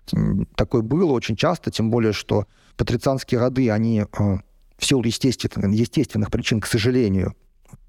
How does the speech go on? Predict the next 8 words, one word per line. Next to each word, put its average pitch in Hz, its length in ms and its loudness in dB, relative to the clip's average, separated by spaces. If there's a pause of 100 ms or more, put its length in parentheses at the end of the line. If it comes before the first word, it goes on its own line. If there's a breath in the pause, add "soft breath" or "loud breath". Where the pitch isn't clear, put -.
исчезали. 202 640 0 (120)
Ну, 120 160 0 (240)
пр-, - 100 -2 (140)
просто, 120 340 0
допустим, 98 460 0
детей 101 320 0
не 123 180 0
было, 98 260 0